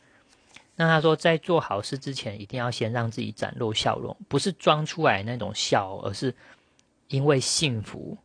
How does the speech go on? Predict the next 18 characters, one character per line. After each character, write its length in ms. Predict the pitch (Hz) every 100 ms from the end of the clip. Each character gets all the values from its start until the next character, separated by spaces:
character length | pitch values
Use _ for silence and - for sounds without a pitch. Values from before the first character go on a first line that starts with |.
| _ -
而 180 | 104 104
自 220 | - 139
然 200 | 101 95
展 240 | - -
现 220 | 127 113 101
的 100 | 92
笑 320 | - 98 98 -
容。 140 | - 175 - - - - _ _ _ _ _ _ _ - _ _ _ _ _ _ _ _ _ _ _
还 160 | - 139
有 260 | 180 139
他 200 | - 151
想 180 | - 104
要 100 | 127
告 220 | 151 135
诉 280 | 131 147 120
我 120 | 98
们 240 | 92 90 95
呢， 360 | 95 98 117